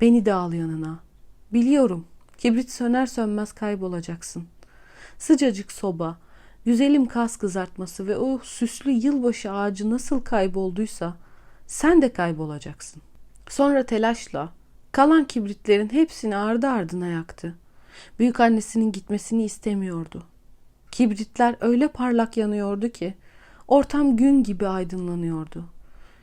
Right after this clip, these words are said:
Büyük annesi hiç bu kadar büyük,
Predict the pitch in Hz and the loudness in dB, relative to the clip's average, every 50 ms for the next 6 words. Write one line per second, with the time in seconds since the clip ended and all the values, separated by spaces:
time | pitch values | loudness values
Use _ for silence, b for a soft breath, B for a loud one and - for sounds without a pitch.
0 | b b b b b b - 214 247 233 - 214 202 196 196 202 190 - - 214 | b b b b b b 2 2 2 2 2 -2 -4 -2 -4 -4 -6 -8 -10 -12
1 | 233 - - - - - - - 214 190 175 180 175 175 160 156 170 165 165 165 | -12 -12 -16 -18 -18 -18 -6 -4 -4 -2 -2 -4 -4 -6 -6 -4 -4 -4 -4 -4
2 | 165 - - | -6 -10 -18